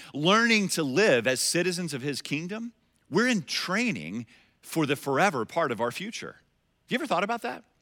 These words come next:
Who you're becoming and who I'm becoming,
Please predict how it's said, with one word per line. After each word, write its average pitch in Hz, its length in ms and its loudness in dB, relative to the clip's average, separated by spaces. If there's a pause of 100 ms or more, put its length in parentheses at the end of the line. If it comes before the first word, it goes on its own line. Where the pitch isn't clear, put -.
(540)
Who 277 220 6
you're 262 180 2
becoming 156 600 2
and 147 80 0
who 196 100 2
I'm 196 120 4
becoming, 135 420 0